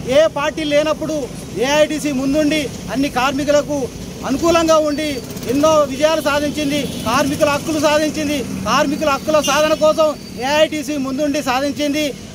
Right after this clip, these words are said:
అలాగే కార్మికుల కోసం న-, నరేంద్ర మోడీ నలభై నాలుగు చట్టాలను నాలుగు కోర్లుగా విభజించి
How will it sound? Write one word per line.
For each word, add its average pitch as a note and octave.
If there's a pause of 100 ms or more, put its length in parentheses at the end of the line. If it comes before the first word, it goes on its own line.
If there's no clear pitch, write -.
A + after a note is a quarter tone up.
(100)
అలాగే D4
కార్మికుల C#4+
కోసం D4 (420)
న-, - (280)
నరేంద్ర D4+
మోడీ D#4+ (560)
నలభై C#4+
నాలుగు D4+
చట్టాలను D#4+
నాలుగు D4+
కోర్లుగా D#4
విభజించి D#4